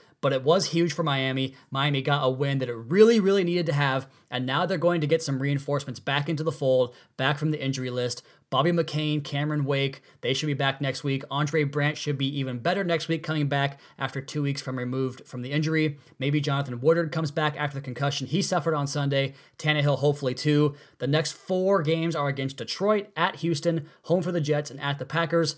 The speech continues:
You hope, you think the worst-case scenario there would be six and four going into the bye, but that is a discussion for down the line. We gotta talk about the key moments of this game, unpack the individual performances,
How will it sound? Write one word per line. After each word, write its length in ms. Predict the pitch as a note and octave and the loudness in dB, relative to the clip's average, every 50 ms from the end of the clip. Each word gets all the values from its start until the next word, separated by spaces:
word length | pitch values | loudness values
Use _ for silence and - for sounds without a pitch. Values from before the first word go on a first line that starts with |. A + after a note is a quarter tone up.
| - - _ - | -10 -20 _ -8
You 120 | - C3+ | -6 -6
hope, 340 | B2+ - - E3+ F#3 G3 - - | -2 2 6 6 6 6 2 -2
you 120 | D3+ D3 | -2 -2
think 440 | C#3+ - - - F#3+ F3 D#3 D3 - _ _ - | -2 -4 -2 0 0 0 0 -2 -6 _ _ -4
the 100 | - D3 | -2 2
worst-case 460 | B2+ D3+ E3+ D#3 - - E3 D#3+ D3 | 4 4 4 4 4 2 2 2 2
scenario 260 | C#3+ D#3 D3+ D3 C3+ | 0 -4 -2 -2 -2
there 240 | B2+ C3+ C3+ C3+ C3 | -2 0 0 0 0
would 160 | A#2+ B2 B2 | -2 -4 -6
be 140 | A#2 C#3+ A#2+ | -6 -6 -6
six 340 | A2+ - - - F#3 - - | -6 -6 -4 -4 -4 -2 -2
and 120 | E3 E3 | -4 -2
four 260 | C#3+ - D#3 D3 D3 C#3+ | 0 2 2 2 2 2
going 260 | C#3+ D3+ C#3 C3+ C3+ | 0 0 0 0 -2
into 160 | C3 C3 B2+ | -2 -4 -4
the 60 | B2 | -4
bye, 380 | A#2+ - D3+ D3+ D3+ D3+ D3 D3 - - - - - | -2 0 2 4 4 4 2 0 -4 -16 -16 -10 -6
but 180 | B2 A#2 - - | -6 -6 -4 0
that 300 | F3+ A3 B3 A#3+ - - _ _ - | 4 4 4 4 2 -4 _ _ -6
is 100 | D#3 C3 | -4 -4
a 40 | B2 | -2
discussion 440 | C#3 C3+ - - E3+ D#3 D3 E3 | -4 -4 0 0 0 0 0 -2
for 140 | D3 D3 C3+ | -4 -4 -2
down 220 | A#2+ D3 C#3+ C#3+ C3+ | 0 0 0 0 0
the 60 | B2+ | 0
line. 400 | C3 C#3+ D3+ E3 E3 E3+ E3 C#3+ - - _ - | 0 0 0 2 2 0 0 -2 -6 -16 _ -4
We 100 | C#3+ D3 | 0 2
gotta 160 | D#3 D3 C#3 | 2 2 2
talk 260 | - C#3+ D#3 D3+ D3 | 0 0 0 0 0
about 220 | D#3 C#3+ C#3 C3+ - | 2 2 2 0 0
the 80 | A#2+ | -6
key 220 | - - - G#3+ G#3+ | -6 -2 2 2 4
moments 340 | G3+ F#3+ F#3 F#3 E3+ C#3+ - - | 4 2 2 0 -2 -2 0 4
of 160 | G3 A#3 F#3+ | 4 4 4
this 160 | E3+ G#3+ - | 4 2 0
game, 380 | - - F3+ E3+ E3+ E3+ - - - - _ - | 0 -2 -2 0 0 -2 -2 -4 -8 -14 _ -4
unpack 440 | D#3+ F#3 G3+ G3 - F3 F3+ E3+ - | -2 -2 -2 0 0 -2 -2 -2 -2
the 80 | D#3 | -4
individual 480 | D#3 - E3+ F3 F3 D#3+ E3+ D3+ E3+ D#3+ | -4 -2 -2 -2 -2 -2 -2 -2 -2 -2
performances, 680 | D#3 C#3+ - - F#3 G3 G3+ D#3+ - F#3+ G3 F#3+ D3+ | -4 -4 -2 -2 -2 -2 0 -2 0 0 0 -2 -2